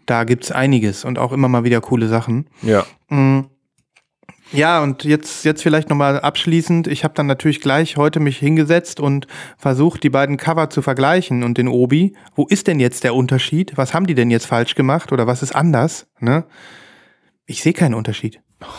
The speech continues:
Speaker 1: Das kommt noch dazu. Also, ich hab jetzt nur so, sag ich mal, einen se-, einen semi-akribischen Blick drauf geworfen. Ich würd mich da noch mal genauer hinsetzen jetzt gerne. Aber so auf den ersten Blick gleicht das wie ein Ei dem anderen.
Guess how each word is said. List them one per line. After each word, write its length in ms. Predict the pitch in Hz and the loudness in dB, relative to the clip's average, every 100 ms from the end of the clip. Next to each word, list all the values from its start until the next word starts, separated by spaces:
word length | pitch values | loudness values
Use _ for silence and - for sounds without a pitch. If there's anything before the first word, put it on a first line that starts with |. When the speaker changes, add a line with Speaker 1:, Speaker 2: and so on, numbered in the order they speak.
| - - 988 906 - - | -18 -16 -16 -18 -12 -2
Speaker 1:
Das 160 | - - | 0 0
kommt 300 | - 269 - | 0 0 2
noch 220 | 196 190 | 2 2
dazu. 440 | 175 170 - 294 277 185 - 208 202 202 - | -2 -2 0 0 0 -6 -2 -2 0 0 0
Also, 280 | 202 208 208 190 175 | 2 2 0 -4 -6
ich 140 | 175 196 | -2 -2
hab 120 | 247 | -2
jetzt 180 | 226 - | -2 0
nur 180 | 208 240 | 2 4
so, 360 | 214 208 208 - - - | 4 4 2 -4 -20 -8
sag 240 | - 185 190 | -4 -2 -2
ich 120 | 180 | 0
mal, 380 | 160 156 156 156 - - | 0 2 0 -2 -12 -6
einen 200 | 139 139 | -2 -2
se-, 400 | 123 127 147 190 151 | -4 -2 0 0 0
einen 180 | 143 | -2
semi-akribischen 1900 | 131 127 151 202 214 196 190 185 185 175 143 131 - 151 139 - 185 180 - 131 | -2 0 2 4 4 4 4 2 0 -4 -12 -20 -8 -6 -6 -4 -2 -2 -2 -4
Blick 200 | - - | -6 -4
drauf 260 | 123 117 | -4 -4
geworfen. 480 | - 113 113 127 170 | -4 -2 0 0 -2
Ich 140 | 147 - | -4 -2
würd 140 | 165 | 0
mich 120 | 156 - | 0 0
da 120 | 139 | 0
noch 100 | 135 | 0
mal 240 | 131 127 | 0 -2
genauer 380 | 127 127 156 185 | -2 0 2 2
hinsetzen 540 | 120 120 113 - 135 120 | 2 0 0 -2 -2 -2
jetzt 220 | 113 - | -2 0
gerne. 360 | 123 131 165 185 - - - - | 2 2 0 0 -8 -20 -8 -2
Aber 180 | - | 0
so 140 | - - | 0 -2
auf 160 | - - | -4 -4
den 80 | |
ersten 320 | 120 117 - 113 | -4 -4 -4 0
Blick 400 | 143 - _ - | -2 -2 _ -4
gleicht 340 | 120 131 - | -2 0 -2
das 160 | 131 143 | -2 -2
wie 140 | - | 0
ein 200 | 139 160 | 0 2
Ei 140 | 143 156 | 2 2
dem 120 | 160 | 2
anderen. 380 | 156 160 113 | 2 2 0